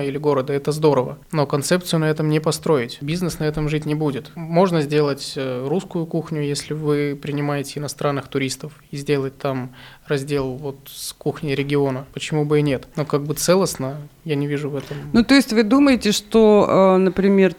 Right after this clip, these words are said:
Speaker 2: в Копенгагене, как в столице Дании, Дании, придумали нечто национальное, а не только копенгагенское, так <laughs> скажем, да? И поэтому у нас в Туле будут тульские пряники,
Speaker 1: Мгм.
Speaker 2: а в Калининграде, опять же вопрос,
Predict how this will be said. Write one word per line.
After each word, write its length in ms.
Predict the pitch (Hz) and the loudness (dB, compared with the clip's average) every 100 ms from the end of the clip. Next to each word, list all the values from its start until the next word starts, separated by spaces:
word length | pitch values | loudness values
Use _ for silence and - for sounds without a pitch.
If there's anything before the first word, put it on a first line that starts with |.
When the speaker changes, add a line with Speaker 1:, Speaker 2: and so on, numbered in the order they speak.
| - | -10
Speaker 2:
в 80 | - | -6
Копенгагене, 640 | 180 202 208 269 233 202 | 0 4 4 4 4 4
как 160 | 185 180 | 4 -2
в 40 | |
столице 520 | - - 190 180 - | 0 2 4 2 0
Дании, 580 | 151 170 208 285 202 165 | 0 4 6 6 6 4
Дании, 580 | - 170 220 269 208 170 | 0 4 6 8 8 6
придумали 640 | 147 175 175 208 233 220 202 | 2 -2 2 6 6 6 6
нечто 400 | 196 196 - 185 | 4 2 2 4
национальное, 800 | 170 - 185 175 208 226 196 160 | 4 4 4 6 6 6 6 6
а 40 | |
не 120 | 160 | 6
только 300 | 160 170 156 | 4 2 0
копенгагенское, 960 | 160 170 208 202 185 151 139 127 - 131 | 0 2 4 6 6 6 4 -2 -4 -4
так 240 | 127 147 143 | 0 0 2
<laughs> 60 | |
скажем, 440 | - - 196 160 147 | 0 2 4 4 2
да? 260 | 165 220 285 - - - | 4 6 4 -2 -12 -8
И 320 | - 202 202 - | 2 6 6 6
поэтому 500 | 214 220 220 208 202 | 6 6 6 6 6
у 20 | 208 | 6
нас 240 | 202 196 | 4 2
в 60 | - | -2
Туле 280 | - 220 190 | 2 4 4
будут 400 | 196 330 320 - | 4 4 4 4
тульские 460 | 214 180 - 180 | 2 2 0 -2
пряники, 480 | 170 180 165 143 135 | 2 6 6 6 4
Speaker 1:
Мгм. 280 | 156 131 131 - - - - | 4 2 0 -8 -14 -14 4
Speaker 2:
а 560 | 156 165 160 160 156 - 151 | 6 8 8 6 4 -2 -6
в 60 | |
Калининграде, 1000 | - 190 190 185 180 226 269 254 233 214 - - | -2 2 4 4 6 6 6 6 6 4 -2 -6
опять 400 | - 185 214 185 | 2 2 4 4
же 120 | 151 | 4
вопрос, 460 | 143 131 127 127 | 0 0 0 -2